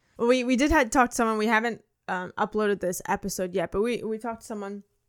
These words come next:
about, like, different fallacies and why we believe in pseudoscience. And we had talked about the appeal to nature, um, logical fallacy, and the idea that people tend to believe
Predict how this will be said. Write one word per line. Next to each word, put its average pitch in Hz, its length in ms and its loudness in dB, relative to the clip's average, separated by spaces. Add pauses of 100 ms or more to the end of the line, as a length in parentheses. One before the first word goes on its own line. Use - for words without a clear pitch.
(360)
about, 214 260 -2
like, 196 140 -4
different 220 320 -10
fallacies 190 560 -4
and 190 100 -6
why 180 200 0
we 190 120 -4
believe 185 460 -8
in 180 100 -10
pseudoscience. 175 760 -10 (280)
And 214 100 -6
we 277 120 2
had 339 180 2
talked 202 240 0
about 185 280 -2
the 190 120 -4
appeal 220 520 -2
to 214 200 -8
nature, 190 680 -8 (340)
um, 175 300 -6 (140)
logical 180 560 -2
fallacy, 156 580 -6
and 202 120 -6
the 190 80 -4
idea 208 220 0
that 214 200 2
people 285 340 -2
tend 247 360 -4
to 269 100 -4
believe 220 720 -2